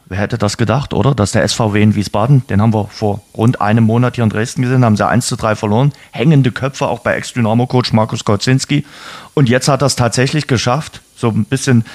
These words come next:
mit zwei Jahren Verzögerung, äh, vor zwei Jahren ja Dynamo-Coach gewesen, kurz vor der Ziellinie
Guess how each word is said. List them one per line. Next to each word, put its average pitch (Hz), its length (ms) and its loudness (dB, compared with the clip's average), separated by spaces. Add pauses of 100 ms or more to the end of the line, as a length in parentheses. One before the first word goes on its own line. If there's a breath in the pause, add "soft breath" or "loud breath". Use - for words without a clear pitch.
(180 loud breath)
mit 113 160 0
zwei 123 220 2
Jahren 135 240 4
Verzögerung, 147 960 2
äh, - 20 -4
vor 113 180 -4
zwei 110 200 0
Jahren 113 180 4
ja 107 240 2
Dynamo-Coach 123 640 2
gewesen, 123 300 0
kurz 127 220 -4
vor 123 120 -2
der 110 140 2
Ziellinie 123 520 2